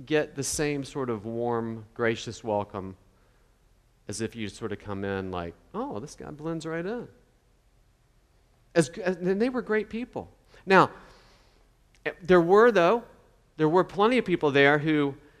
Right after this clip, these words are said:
they were always minding their P's and Q's. It was all about, if you, it was all about no movies, right? For some people, not everybody. It was like, "What music you listening to?" I can remember going to Sunday school, and, like,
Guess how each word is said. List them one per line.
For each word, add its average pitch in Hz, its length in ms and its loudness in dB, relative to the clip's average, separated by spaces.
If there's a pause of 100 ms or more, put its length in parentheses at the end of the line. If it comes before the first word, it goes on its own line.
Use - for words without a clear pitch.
(180)
they 156 100 6
were 151 200 4
always 175 420 6
minding 175 220 6
their 160 100 2
P's 170 240 0
and 156 100 -2
Q's. 156 400 0 (520)
It 139 80 0
was 131 100 2
all 165 200 10
about, 151 380 8 (1400)
if 127 180 -4
you, 131 160 -4 (280)
it 147 100 -2
was 127 100 0
all 147 140 6
about 117 260 2
no 156 240 6
movies, 156 540 4
right? 147 260 6
For 147 160 0
some 151 220 2
people, 156 220 2
not 196 120 8
everybody. 151 540 8
It 127 60 6
was 98 100 -2
like, 92 140 -10
"What 135 200 -2
music 180 300 4
you 160 140 2
listening 160 300 4
to?" 156 180 4
I 151 40 8
can 147 120 2
remember 143 160 2
going 139 160 2
to 131 40 -2
Sunday 139 200 0
school, 135 260 0
and, 123 120 0
like, 110 180 -4